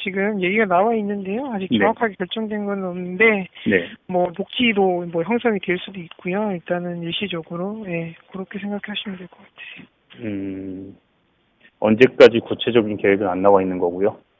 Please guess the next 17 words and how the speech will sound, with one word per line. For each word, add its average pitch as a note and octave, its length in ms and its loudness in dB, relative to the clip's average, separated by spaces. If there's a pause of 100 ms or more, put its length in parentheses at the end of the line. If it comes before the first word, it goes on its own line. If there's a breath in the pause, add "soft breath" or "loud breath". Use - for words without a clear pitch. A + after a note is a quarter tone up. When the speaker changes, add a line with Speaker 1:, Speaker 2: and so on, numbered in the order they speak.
(580 loud breath)
Speaker 1:
예, A3+ 240 6
아직 G#3 200 6
구체적인 A#3 600 0
Speaker 2:
음. G3 320 -6
Speaker 1:
계획은 G#3 520 0 (140)
저희가 G#3 400 6
뭐 F3 240 0
하는 A3 260 0
게 G3 100 2
아니라서 F3+ 480 -2
뭐 F#3 540 -4
Speaker 2:
음. F3+ 80 -8
Speaker 1:
이제 F3 140 -10 (120)
토목과랑, G3+ 800 -2
예, F3 200 -14 (200)
공원녹지과 F#3+ 600 -4
협의해서 A#3 500 -8